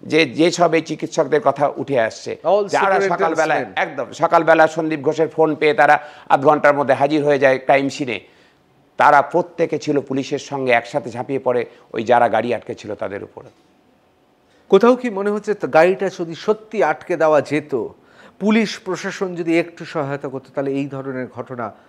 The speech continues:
Speaker 1: একদমই তাই। যদি ওই দিন বডিটাকে পুড়িয়ে দেওয়াটা আটকে দেওয়া যেত, দ্বিতীয়বার পোস্টমর্টেম সঠিকভাবে করা যেত একটা নিরপেক্ষ জায়গায়,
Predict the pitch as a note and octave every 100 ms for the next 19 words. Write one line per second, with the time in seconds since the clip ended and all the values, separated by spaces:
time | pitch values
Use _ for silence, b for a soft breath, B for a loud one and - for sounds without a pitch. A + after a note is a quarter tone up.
0 | b b _ C3 C3 D#3+ G#3 A#2 - -
1 | b b b - A2 A#2 C#3 C3+ C3+ D3+
2 | D3 - - - A2 A2 A#2+ C#3+ C#3+ D3+
3 | C#3 _ _ B2+ C3 E3+ F3+ F3+ D#3 C3
4 | - - C3 A#2 A2 G2+ - A#2 A#2+ D#3
5 | D#3+ D3 D3 C3+ B B B - B2 -
6 | D3 C#3 C#3+ C3+ B2+ C3 D#3+ G#3 D3 C3+
7 | C3+ A#2+ A#2 C3+ B2+ B2 A2+ B2+ G#2+ A2+
8 | A2+ A2 - A2+ G#2 G#2 G2+ G#2 G2+